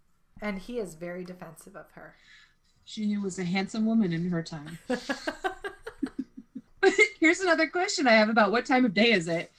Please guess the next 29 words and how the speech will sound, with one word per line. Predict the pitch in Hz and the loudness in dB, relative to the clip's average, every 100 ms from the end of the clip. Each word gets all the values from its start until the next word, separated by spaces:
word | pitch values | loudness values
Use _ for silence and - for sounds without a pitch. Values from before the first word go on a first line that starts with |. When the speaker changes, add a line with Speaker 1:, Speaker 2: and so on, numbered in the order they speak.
| _ 247 | _ 2
Speaker 2:
Because | 262 | 2
everyone's | 220 226 330 370 330 | 4 4 6 6 4
wearing | 254 247 240 214 | 4 4 4 4
robes | 190 147 160 - | 2 2 -2 -6
except | - - 202 170 | -4 0 0 2
Ross | 156 98 165 - - _ - | 0 0 -6 -10 -12 _ -12
and | 165 | -6
Paolo. | 185 185 - 202 - _ _ _ _ _ _ - | -2 -2 -2 -4 -8 _ _ _ _ _ _ 0
And | 247 | 4
they | 247 | 6
go | 254 277 | 6 6
in | 311 | 6
Monica's | 262 254 269 208 | 4 4 2 2
apartment, | 220 185 180 170 - | 0 0 0 -2 0
Ross | 180 170 | -2 0
and | 185 | -2
Joey, | 175 156 139 160 - - | 0 0 0 -6 -6 0
and | 214 196 | 0 4
Ross | 190 208 208 | 4 4 0
immediately | 185 202 247 226 | 0 2 2 0
goes | 226 214 - | 0 0 0
to | |
the | 202 | -6
fridge | 196 208 180 | -2 -2 0
and | 180 - | -2 -2
pulls | 190 185 | -2 0
out | 170 | 0
a | 156 | -2
Snapple. | - 185 180 - - - | -6 -2 -2 -4 -16 -18